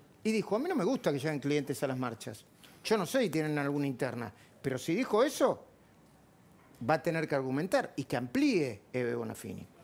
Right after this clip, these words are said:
Y me dijeron que el propio Santo Padre estaría pensando seriamente en desembarazarse del San Benito de, de mentor que le pusieron sobre Grabois.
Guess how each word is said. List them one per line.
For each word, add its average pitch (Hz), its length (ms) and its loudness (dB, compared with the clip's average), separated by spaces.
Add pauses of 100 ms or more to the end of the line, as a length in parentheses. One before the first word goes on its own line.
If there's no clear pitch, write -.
(1700)
Y 320 100 2
me 349 120 4
dijeron 285 500 6
que 220 100 4
el 214 80 4
propio 302 400 2
Santo 240 440 2
Padre 143 440 4
estaría 233 340 2
pensando 262 420 2
seriamente 208 1000 0
en 165 160 0
desembarazarse 180 1040 2 (220)
del 165 160 6
San 254 340 4
Benito 220 680 4 (1120)
de, 127 340 -6
de 151 160 2
mentor 226 680 4
que 165 140 2
le 151 120 4
pusieron 208 680 4
sobre 135 340 -2
Grabois. 185 400 6